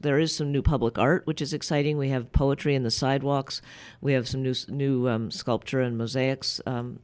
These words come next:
in different places along the street. But it doesn't look dramatically different. So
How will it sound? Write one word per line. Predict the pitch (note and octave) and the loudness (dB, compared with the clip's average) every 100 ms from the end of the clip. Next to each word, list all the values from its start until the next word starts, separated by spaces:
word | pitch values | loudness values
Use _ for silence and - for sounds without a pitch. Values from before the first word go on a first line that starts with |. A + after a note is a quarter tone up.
| - | -10
in | C#3 | -8
different | C3 B2 - | -6 -8 -6
places | - B2+ A#2+ A#2+ | -2 -2 -2 -4
along | C3+ B2 | -2 -2
the | A#2 | -4
street. | - C3 B2+ - - - - - | -4 -2 -2 -4 -14 -18 -18 -4
But | - C#3+ | 2 4
it | B2 D3 | 4 2
doesn't | F3 F3 D#3+ | 0 2 -2
look | - B2 | -4 -6
dramatically | C3 C3 B2 A#2+ A2+ | -4 -2 -2 -2 -4
different. | G#2 C#3 A2+ G2 - | -4 -4 -6 -8 -8
So | - C#3 A#2+ | -2 -2 -2